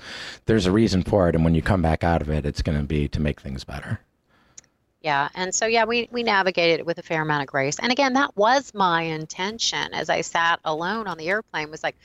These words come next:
Speaker 2: "God, please use this opportunity for my highest good,
Speaker 1: Right.
Speaker 2: our highest good, and the highest healing of all concerned." And I don't know in this moment what that can look like.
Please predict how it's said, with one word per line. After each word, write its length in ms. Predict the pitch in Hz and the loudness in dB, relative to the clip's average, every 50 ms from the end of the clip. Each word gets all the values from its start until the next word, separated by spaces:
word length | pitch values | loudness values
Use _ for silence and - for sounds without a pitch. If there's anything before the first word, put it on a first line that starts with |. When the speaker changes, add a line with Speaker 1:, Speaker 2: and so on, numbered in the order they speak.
| - - - - _ - | -20 -20 -20 -20 _ -2
Speaker 2:
"God, 240 | 202 190 190 185 - _ | 0 0 0 0 -4 _
please 340 | _ 233 220 233 254 - - | _ -8 -8 -8 -8 -8 -8
use 260 | 202 208 220 208 185 | -8 -8 -8 -8 -6
this 200 | - 202 220 - - | -6 -6 -6 -2 -2
opportunity 800 | 185 180 185 - 196 196 - - - 233 226 220 175 160 160 160 _ | -2 -2 -2 -2 -6 -8 -8 -10 -10 -4 -2 0 0 0 0 -2 _
for 240 | - 170 160 160 - - - - _ _ _ _ | -2 0 0 0 0 -4 -12 -20 _ _ _ _
my 340 | - 160 170 175 185 190 202 | -6 0 2 2 2 2 2
highest 460 | 202 214 196 202 196 202 202 - - | 2 2 2 2 2 0 -2 -6 -6
good, 340 | - 180 175 175 185 196 208 - _ _ _ _ _ _ _ - - - - | -2 0 2 2 0 0 -4 -8 _ _ _ _ _ _ _ -20 -14 -8 -6
Speaker 1:
Right. 120 | - - - | -6 -2 0
Speaker 2:
our 220 | 180 190 196 196 | 0 2 2 2
highest 400 | 185 190 185 175 175 175 - - | 2 2 2 2 0 -4 -8 -8
good, 300 | - 165 160 160 165 165 _ _ _ - | -6 -2 -2 -2 -2 -4 _ _ _ -10
and 100 | 175 175 | -8 -4
the 60 | 165 | -2
highest 320 | 190 196 185 185 175 - | 0 0 0 0 -2 -4
healing 240 | - 196 185 185 170 | -6 -6 -4 -4 -2
of 80 | 165 170 | 0 0
all 140 | 165 160 | 0 0
concerned." 580 | - - 156 160 156 - - 202 185 160 139 135 | 0 -2 -6 -8 -6 -4 -2 -2 -2 -2 -2 -2
And 80 | 147 156 | 0 0
I 100 | 165 180 | 0 2
don't 160 | 208 196 - | 0 -2 0
know 380 | 196 214 226 254 226 170 160 - - - - - - | 2 2 4 4 4 2 0 -2 -8 -16 -20 -12 -6
in 100 | - 185 | -2 0
this 240 | 185 180 - - | 0 0 -2 -2
moment 360 | - 190 202 196 180 156 - - | 0 0 2 2 2 0 0 0
what 160 | 165 - - | -2 0 0
that 180 | 165 - - | 0 0 0
can 180 | - - 175 160 | -2 -6 -6 -4
look 180 | 175 202 - - | -4 -4 -2 -2
like. 260 | 156 135 - - _ | -2 -2 -2 -4 _